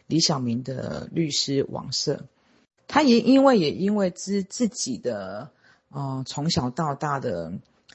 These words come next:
的背景经历，所以呢，他很希望可以去了解这社会到底怎么，他可以为这一群黑暗角落这些人可以多，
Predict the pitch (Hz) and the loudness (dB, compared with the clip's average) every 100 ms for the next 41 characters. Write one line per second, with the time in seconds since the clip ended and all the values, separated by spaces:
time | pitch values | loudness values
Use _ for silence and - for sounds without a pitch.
0 | _ - 143 131 131 127 120 120 - _ | _ -2 0 0 -2 -4 -4 -6 -18 _
1 | 196 147 - - - _ - 147 151 147 | 2 2 -4 -8 -10 _ -6 -4 -2 -4
2 | 120 156 165 143 127 - 180 190 196 - | -2 0 0 2 0 0 -2 -2 -4 -10
3 | - - 139 123 - - 180 196 202 170 | -14 -4 -2 0 0 0 0 2 2 0
4 | 143 - 170 - - 170 139 151 117 - | -6 -4 -2 -2 -2 -2 -2 -2 -4 -2
5 | 196 - 202 190 - 190 143 120 - 73 | -2 2 2 2 2 0 -2 -4 -4 -6
6 | 156 - - 185 - 175 139 - - - | -6 -10 -8 -6 -4 -6 -6 -16 -20 -20
7 | - _ - 185 160 160 170 175 170 - | -20 _ 4 4 4 0 0 0 -2 -8
8 | - 135 127 135 - - - 175 175 160 | -6 -6 -4 -6 -12 -14 -2 2 2 0
9 | - - 165 147 147 147 147 147 151 165 | -4 0 2 2 -2 -4 -2 -2 -4 -8
10 | 120 _ _ - 165 - 151 - | -10 _ _ -4 -4 -2 -2 -2